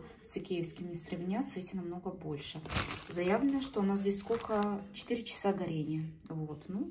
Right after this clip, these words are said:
посмотрим. Икеевские очень быстро сгорают. Совсем не четыре часа. Дай бог, там на час-полтора их хватает. Ну, этот аромат прям один в один похож, как в Икее. Свечи, которые белые с мороженым. Знаете, вот,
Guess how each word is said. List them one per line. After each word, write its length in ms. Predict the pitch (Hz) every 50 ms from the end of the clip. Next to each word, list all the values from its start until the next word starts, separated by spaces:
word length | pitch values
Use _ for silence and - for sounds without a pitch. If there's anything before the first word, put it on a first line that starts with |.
| -
посмотрим. 600 | - 170 - - 202 185 180 - - 185 175 165 -
Икеевские 480 | - 165 - 240 254 - - - 196
очень 240 | 175 156 - 156 156
быстро 240 | 151 - - 160 160
сгорают. 460 | 156 - 170 165 156 151 147 147 147 - - - - - - - -
Совсем 420 | - - 185 185 - - 190 180 170
не 80 | 165
четыре 320 | 160 - - - 254 277 269
часа. 580 | - - - - - - 214 208 208 208 202 - - - - - - - - - - -
Дай 180 | - 180 202
бог, 240 | 202 185 190 190 -
там 220 | - 170 165 165
на 180 | 156 156 156 156 156
час-полтора 720 | - - 190 175 170 170 - - - 160 160 - 160 160 160
их 120 | 156 156
хватает. 440 | - - - - - - - 165 165 - - -
Ну, 140 | 277 269 -
этот 240 | 202 196 190 196 180
аромат 440 | 170 170 165 175 190 226 277 -
прям 200 | - 208 180 170
один 220 | 170 170 170 185 180
в 100 | 160 160
один 300 | 151 151 175 202 240 240
похож, 440 | - 175 - - - - 214 214 -
как 320 | - - 180 202 196 -
в 140 | 156 170 170
Икее. 340 | - - 170 170 175 214 226
Свечи, 480 | - - 170 170 185 185 - - -
которые 500 | - 202 196 - 196 196 196 196 196 - - - - - -
белые 480 | 156 190 190 196 180 165 160 156 156
с 140 | 156 - -
мороженым. 600 | 185 180 180 175 165 160 156 151 143 139 135 135
Знаете, 320 | - - - - 285 - 165
вот, 100 | -